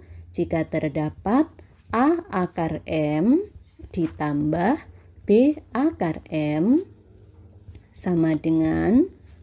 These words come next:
A ditambah B akar M. Akar dua belas ditambah akar dua puluh tujuh sama dengan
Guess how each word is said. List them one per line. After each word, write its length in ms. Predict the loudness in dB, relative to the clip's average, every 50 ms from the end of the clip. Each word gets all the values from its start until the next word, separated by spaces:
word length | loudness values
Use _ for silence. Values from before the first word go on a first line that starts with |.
| -14 -6 -4
A 240 | 0 2 2 2 0
ditambah 800 | 0 -2 -4 -4 -2 -2 -2 -2 0 0 0 -2 -4 -6 -10 -12 _
B 480 | -4 -2 0 2 2 2 0 0 -2 -6 -12 _ -4
akar 640 | -4 -4 -4 -2 -2 0 0 0 0 -2 -4 -8 -10 -14 _ -4
M. 400 | -2 -2 -2 -2 -4 -6 -8 -12 -18 _ _ _ _ -10 -10 -10 -14 _ -20 -20 -20 -20 -20 -20 -20 -20 _ _ _ -20 -20 _ _ _ _ _ -2
Akar 560 | 0 0 0 0 2 2 4 4 4 2 0 -2 -2
dua 320 | 0 2 2 4 2 2
belas 720 | 2 2 0 0 0 -2 -2 -2 -2 -2 -2 -4 -8 -12 -6
ditambah 720 | -4 -4 -4 -4 -4 -2 0 0 0 0 -2 -4 -6 -6
akar 480 | -4 -4 -4 -4 -2 -2 0 0 0 0 -4 -4 -2
dua 320 | 0 2 4 4 4 2
puluh 320 | 0 -2 -2 0 0 -2 -4 -6
tujuh 560 | -6 -6 -6 -6 -4 -4 -2 0 2 0 0 -2
sama 400 | -4 -2 -2 0 0 -2 -4 -4
dengan 560 | -4 -2 0 0 2 2 2 0 0 -2